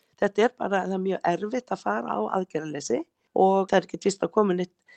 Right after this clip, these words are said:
ásæ-, ásættanlegt út úr þessu að okkar mati og þá, þá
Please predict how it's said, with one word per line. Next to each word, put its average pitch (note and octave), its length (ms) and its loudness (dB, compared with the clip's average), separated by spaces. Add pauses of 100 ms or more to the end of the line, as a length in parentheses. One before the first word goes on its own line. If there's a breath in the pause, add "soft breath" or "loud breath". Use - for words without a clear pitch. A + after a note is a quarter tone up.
(120 soft breath)
ásæ-, F#3+ 500 0
ásættanlegt F#3+ 880 -2 (400 soft breath)
út B3 320 0
úr - 80 -10
þessu F3+ 340 2
að F3 140 0
okkar G#3+ 380 0
mati E3 400 -2 (760 soft breath)
og G3 480 2
þá, - 220 0 (300)
þá - 200 -8